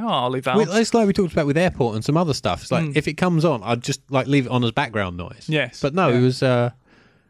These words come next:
Speaker 2: it was very entertaining. Like I said, I think it gets better as it goes on.
Speaker 1: Yeah.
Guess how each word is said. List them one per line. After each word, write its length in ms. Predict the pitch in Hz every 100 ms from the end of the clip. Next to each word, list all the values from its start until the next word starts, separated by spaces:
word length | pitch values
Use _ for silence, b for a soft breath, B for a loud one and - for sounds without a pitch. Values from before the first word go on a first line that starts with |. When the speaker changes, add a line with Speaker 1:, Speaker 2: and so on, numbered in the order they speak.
| b -
Speaker 2:
it 60 |
was 120 | 139
very 200 | 139 165
entertaining. 400 | 147 127 135 117
Like 160 | 107 123
I 40 |
said, 120 | 135 135
I 60 |
think 180 | 131 165
it 40 |
gets 140 | 143 135
better 400 | 147 135 139 117
as 80 | 110
it 80 |
goes 260 | 117 117 113
on. 280 | 120 87 90
Speaker 1:
Yeah. 240 | 165 135